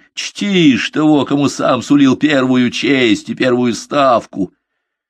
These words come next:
«Взялся спорить, спорь до конца!» — поддержали с другой стороны. «Нам кричал, что у нас мужества не хватает, а сам на слуг дело переложил!» — выкрикнули издалека из-за спин.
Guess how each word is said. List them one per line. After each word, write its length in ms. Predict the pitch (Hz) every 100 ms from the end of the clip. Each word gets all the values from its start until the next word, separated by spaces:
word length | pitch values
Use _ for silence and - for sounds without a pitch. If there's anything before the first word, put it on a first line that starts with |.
| _ _
«Взялся 760 | - 85 139 160 156 - 147 135
спорить, 720 | - 147 160 147 120 90 -
спорь 440 | - - 135 139 127
до 160 | 120
конца!» — 720 | - 113 95 113 123 117 90 - _ -
поддержали 560 | 85 82 82 92 90
с 80 | 85
другой 360 | 87 87 87 82
стороны. 420 | - 87 85 90 _ _ _ _ _ _ _ _ _ _ _ _ _ _ _ _ -
«Нам 320 | 151 196 214
кричал, 600 | 175 175 175 - 190 208 -
что 280 | - 170
у 60 | 170
нас 320 | 175 175 -
мужества 600 | 165 226 190 190 - 175
не 180 | 160 147
хватает, 720 | - 147 143 131 107 92 - _ _
а 180 | - 135
сам 320 | - 156 170
на 120 | 151 -
слуг 400 | - 160 240 214
дело 360 | 233 233 175
переложил!» — 680 | 160 139 135 127 104 113 92 - -
выкрикнули 720 | 80 85 135 139 131 131 131 - _ _
издалека 640 | 95 87 82 90 87 95 98
из-за 240 | 87 90
спин. 300 | - 90